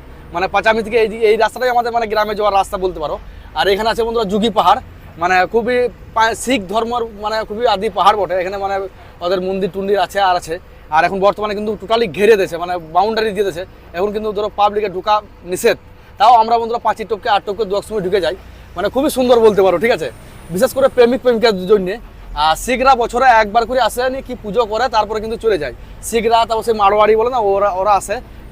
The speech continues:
তারপর কিন্তু চলে যায় বলতে পারো। আর এখানে বন্ধুরা মানে একটা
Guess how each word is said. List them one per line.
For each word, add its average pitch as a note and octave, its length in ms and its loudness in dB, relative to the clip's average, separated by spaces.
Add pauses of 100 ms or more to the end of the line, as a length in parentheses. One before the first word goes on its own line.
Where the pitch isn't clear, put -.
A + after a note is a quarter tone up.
তারপর G3 220 0
কিন্তু G#3 160 -6
চলে G#3+ 180 0
যায় E3+ 120 0
বলতে C#3+ 180 -6
পারো। D3+ 180 -6 (340)
আর D3+ 240 4
এখানে G#3+ 280 0
বন্ধুরা A3+ 320 -4
মানে G#3+ 180 -4
একটা G#3 180 -4